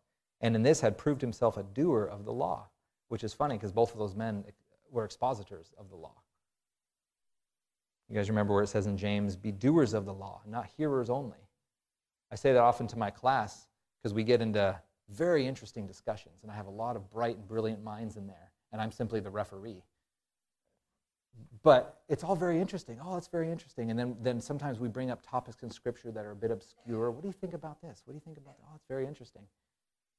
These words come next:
But unless there's a practical taking in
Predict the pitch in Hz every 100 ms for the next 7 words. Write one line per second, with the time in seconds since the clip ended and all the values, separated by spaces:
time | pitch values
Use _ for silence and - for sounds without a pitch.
0 | - 147 139 131 165 170 160 120 107 -
1 | 135 139 - 143 123 107 - 131 127 110
2 | 107 113 143